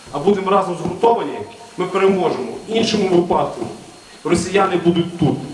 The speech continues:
Ми мусимо бути під покровом Божої, е, Божої Матері, яка допомагає.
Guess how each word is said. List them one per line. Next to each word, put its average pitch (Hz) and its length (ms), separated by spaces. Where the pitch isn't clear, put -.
Ми 160 100
мусимо 190 380
бути 180 400
під - 100
покровом 185 480
Божої, 175 280
е, 160 280
Божої 170 260
Матері, 180 360
яка 151 200
допомагає. 165 600